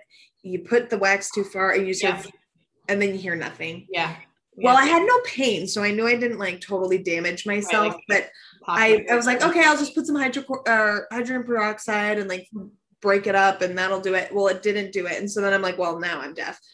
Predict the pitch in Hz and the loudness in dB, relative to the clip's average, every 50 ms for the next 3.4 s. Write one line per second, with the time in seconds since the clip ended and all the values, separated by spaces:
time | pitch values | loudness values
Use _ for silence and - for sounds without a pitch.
0 | _ _ _ _ - 247 220 208 - - - 330 311 - 220 226 - - 392 370 | _ _ _ _ -6 -4 -2 -2 0 2 2 2 4 4 4 4 4 6 6 8
1 | 359 415 440 370 453 440 440 415 440 - 440 381 302 294 285 277 269 247 247 240 | 8 8 10 10 10 10 10 8 8 6 6 6 6 6 6 4 4 4 4 4
2 | 247 247 254 262 254 247 - 349 427 440 427 415 392 339 - - - 294 269 269 | 4 6 4 4 2 2 0 -4 -6 -4 -4 -4 -6 -8 -6 0 2 2 2 4
3 | 254 269 247 240 247 247 247 - | 4 2 4 4 2 0 -2 -8